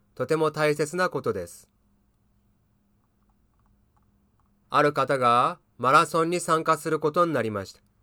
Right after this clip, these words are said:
この方は最後まで走ることができるか不安でした。友人の一人が、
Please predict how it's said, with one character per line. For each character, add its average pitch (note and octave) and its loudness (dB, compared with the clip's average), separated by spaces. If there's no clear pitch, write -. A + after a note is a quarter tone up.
こ C#3 -6
の C#3 0
方 C3 0
は B2+ 2
最 D#3 0
後 D3 0
ま D3+ 4
で D3+ 0
走 C#3 -6
る D3+ 0
こ D3 -4
と D3+ 0
が C3+ 2
で C3 -4
き D3 -8
る C3 -4
か B2+ 0
不 B2+ -4
安 D3 2
で D3 0
し - -12
た。 - -14
友 D3 -2
人 E3+ -2
の E3 0
一 D#3 -2
人 D3 0
が、 B2 2